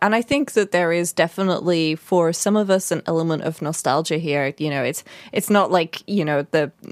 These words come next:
N-, Nintendo GameCube type nostalgia, but there's still, you know, these are the games that we, we remember and we love, so getting those back is great.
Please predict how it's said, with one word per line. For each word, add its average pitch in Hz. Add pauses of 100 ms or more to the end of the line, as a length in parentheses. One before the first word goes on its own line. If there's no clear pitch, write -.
(100)
N-, 190
Nintendo 185
GameCube 214
type 147 (400)
nostalgia, 151
but -
there's 202
still, 233
you 175
know, 147
these 170
are 170
the 151
games 160
that 165
we, 151
we 160
remember 151
and 147
we 147
love, 180
so -
getting 175
those 160
back -
is 151
great. -